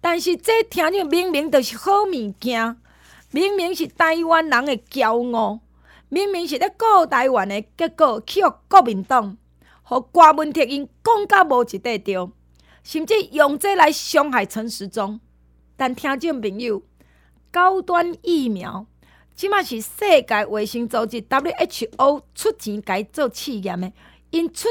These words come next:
钱呢，毋是三亿五亿，因出真济钱要甲做试验，替因做哦，毋免你开钱。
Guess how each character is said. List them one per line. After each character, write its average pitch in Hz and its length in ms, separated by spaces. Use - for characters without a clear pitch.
钱 220 280
呢， 226 240
毋 294 80
是 294 140
三 349 340
亿 330 80
五 240 320
亿， 269 120
因 262 300
出 - 220
真 269 240
济 208 160
钱 196 180
要 294 80
甲 240 140
做 233 260
试 214 200
验， 170 320
替 359 160
因 226 160
做 208 180
哦， 175 280
毋 226 40
免 311 180
你 339 60
开 254 240
钱。 175 320